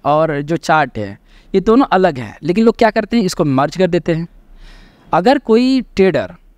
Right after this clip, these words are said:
चार्ट को रीड करने, अच्छी तरह से रीड करना जान गया, फिर उसको नीड नहीं है न्यूज़ का कि न्यूज़ में क्या होने होगा, न्यूज़ में कैसा क्या होगा।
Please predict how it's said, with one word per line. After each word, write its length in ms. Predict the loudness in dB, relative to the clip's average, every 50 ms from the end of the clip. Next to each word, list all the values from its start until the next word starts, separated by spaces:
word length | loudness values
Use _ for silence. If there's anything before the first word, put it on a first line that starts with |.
| _ _ _ _ _ -20 -20 -20 -20 -20 -20 -20 -18 -8
चार्ट 360 | -4 -2 0 2 2 0 0
को 140 | 0 2 2
रीड 180 | 2 2 0 0
करने, 200 | -2 -2 -2 -2
अच्छी 300 | -4 -4 -4 -4 -6 -4
तरह 160 | -2 -2 -2
से 200 | 0 -2 -4 -4 -2 0
रीड 220 | 2 2 2 0
करना 220 | 0 -2 0 0
जान 300 | 0 0 0 0 0 -2
गया, 300 | -2 -4 -6 -8 -12 -18 -20 -20 -20 -20 -20 -20 -20 -20 -20 _ -10 -4
फिर 120 | -2 -2
उसको 180 | 0 0 2 2
नीड 260 | 4 4 2 2 2
नहीं 100 | 2 2
है 60 | 4
न्यूज़ 260 | 4 4 4 2 -2 -4
का 240 | -6 -6 -6 -8 -12 _
कि 80 | -4 -2
न्यूज़ 220 | 0 0 0 0
में 100 | -2 -2
क्या 140 | 0 0 0
होने 240 | 0 0 -2 -4 -4
होगा, 380 | -6 -6 -4 -4 -2 -2 -2 0
न्यूज़ 260 | 2 2 2 2 0
में 100 | -2 -2
कैसा 260 | 0 -2 -2 -2 -4
क्या 200 | -4 -4 -2 -2
होगा। 300 | -2 -4 -6 -6 -8